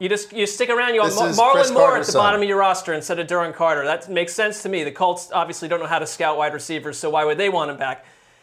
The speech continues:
Speaker 1: And secondly, you let Kristen Michael, who I wrote a huge Making the Leap thing on, 'cause I do like Kristen Michael, another guy you could have had for nothing. And by the way, you wanna be a run-heavy team? Evan Silva made a good point here. You wanna be a run-heavy team, so you have two running backs on your roster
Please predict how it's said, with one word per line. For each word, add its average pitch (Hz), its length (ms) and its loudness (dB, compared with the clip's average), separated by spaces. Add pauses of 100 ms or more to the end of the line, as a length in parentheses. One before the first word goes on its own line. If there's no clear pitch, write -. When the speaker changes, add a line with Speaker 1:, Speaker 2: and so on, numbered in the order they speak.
(120)
Speaker 1:
And 214 260 0
secondly, 226 720 0
you 233 140 -4
let 254 320 -2
Kristen 233 360 -2
Michael, 285 380 0
who 214 180 0
I 254 220 4
wrote 254 300 2
a 277 60 0
huge 254 420 -4
Making 208 300 0
the 180 80 0
Leap 180 200 -2
thing 170 160 -6
on, 180 160 -4
'cause 202 140 -4
I 247 80 2
do 294 260 0
like 240 180 2
Kristen 196 360 -4
Michael, 170 340 -4 (160)
another 254 240 0
guy 277 120 2
you 208 100 0
could 226 120 -2
have - 100 -4
had 202 280 -2
for 175 160 -6
nothing. 196 500 -4 (160)
And 190 120 -8
by 247 160 4
the 247 80 2
way, 240 120 2
you 175 140 0
wanna 202 160 -2
be 190 80 -2
a 165 80 0
run-heavy 208 520 -2
team? 226 340 -4 (180)
Evan 226 240 0
Silva 220 340 -2
made 175 200 -2
a 165 40 -6
good 165 200 -6
point 165 200 -6
here. 147 200 -6 (160)
You 165 100 -8
wanna 233 240 0
be 214 120 -2
a 185 60 0
run-heavy 247 480 -4
team, 160 460 -6 (100)
so - 140 -6
you 190 140 0
have 185 180 -2
two 269 240 -4
running 254 340 0
backs 156 300 0
on 160 160 -4
your 160 80 -4
roster 147 580 -2